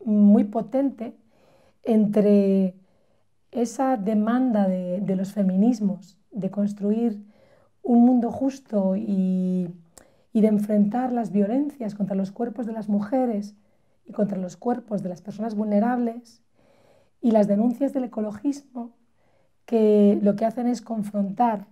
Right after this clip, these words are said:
la destrucción de la tierra y la violencia contra la naturaleza. Desde los ecofeminismos, eh, se defiende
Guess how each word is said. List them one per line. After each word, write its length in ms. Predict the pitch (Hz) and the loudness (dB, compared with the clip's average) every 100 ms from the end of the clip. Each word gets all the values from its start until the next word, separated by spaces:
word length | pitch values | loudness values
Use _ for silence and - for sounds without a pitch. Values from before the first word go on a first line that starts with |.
| _ _ _ _ - | _ _ _ _ 0
la 120 | 214 | 2
destrucción 500 | 208 - 202 - 220 | 2 -4 -8 -4 -2
de 60 | |
la 160 | 208 190 | -2 0
tierra 360 | 202 185 - _ _ _ _ _ | 0 0 -4 _ _ _ _ _
y 80 | 214 | 0
la 100 | 196 | 2
violencia 640 | 190 190 233 - 202 170 - - | 2 0 0 -4 -8 -10 -12 -12
contra 380 | 196 180 180 180 | -12 -8 -8 -6
la 160 | 180 | -8
naturaleza. 640 | 175 170 180 170 175 - _ _ _ _ _ _ _ _ _ _ _ _ | -10 -8 -8 -6 -8 -12 _ _ _ _ _ _ _ _ _ _ _ _
Desde 480 | 190 220 214 202 214 | 2 4 2 0 -2
los 160 | 208 | -2
ecofeminismos, 1040 | 208 208 208 202 233 285 277 240 277 _ _ _ _ _ _ _ - | -4 -4 0 2 2 0 -2 -6 -6 _ _ _ _ _ _ _ 0
eh, 320 | 208 196 196 | 2 2 0
se 160 | - 220 | 0 -2
defiende 720 | 202 - 262 262 226 208 208 | -2 0 2 2 0 -4 -6